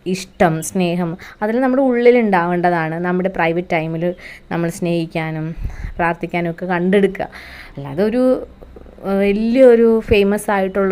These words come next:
ഒരു സ്ഥാപനം പോലെയുള്ള ഒരു അമ്പലത്തിൽ പോയിട്ട് നമ്മൾ അവിടെ പോയിട്ട് അത് ആരുടെയും സ്വത്തിന്, അ-, അതിന് അവകാശികളുണ്ട്. അവിടെ ചെന്നിട്ട് നമ്മൾ, ഇപ്പം എന്നെ സംബന്ധിച്ച് ഞാൻ പറയാലോ, കോമൺ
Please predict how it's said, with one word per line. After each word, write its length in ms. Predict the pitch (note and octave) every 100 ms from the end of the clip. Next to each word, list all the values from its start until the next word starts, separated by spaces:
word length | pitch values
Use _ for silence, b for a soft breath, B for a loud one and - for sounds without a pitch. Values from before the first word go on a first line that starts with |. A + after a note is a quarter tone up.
| G3
ഒരു 80 | G3
സ്ഥാപനം 480 | G3+ F#3 F3+ F3+ F#3 F#3+ G3
പോലെയുള്ള 400 | F#3+ F3+ F#3 F3+
ഒരു 80 | F#3 F#3+
അമ്പലത്തിൽ 420 | F3+ F3 E3+ F3 F#3
പോയിട്ട് 300 | F#3 F3+ - D4 B B B -
നമ്മൾ 200 | B3 A#3+ A#3
അവിടെ 180 | A3+ A3+ A3+
പോയിട്ട് 360 | G#3+ G#3 G3+ G#3
അത് 100 | F#3+ G3+
ആരുടെയും 340 | G3 F#3+ F#3+ F#3+ F#3+ - - F#3+
സ്വത്തിന്, 360 | G3 F#3+ G#2 -
അ-, 200 | - - - A3+
അതിന് 180 | C4+ F4
അവകാശികളുണ്ട്. 680 | F4 F#4+ F#4+ F#4+ F4+ D4 F#3+ D#3
അവിടെ 160 | F#3+ B3+ C#4+
ചെന്നിട്ട് 260 | C#4+ C#4+ C#4+
നമ്മൾ, 140 | C4+ C4+ B B
ഇപ്പം 140 | - C#4+
എന്നെ 140 | C4+ D4
സംബന്ധിച്ച് 420 | C#4 G#3+ G3 F3+ E3 A3+
ഞാൻ 240 | A#3 A3
പറയാലോ, 400 | A3 F3 E3 D#3+ D#3+ - - - - - - - - - - - G3+
കോമൺ 240 | G#3+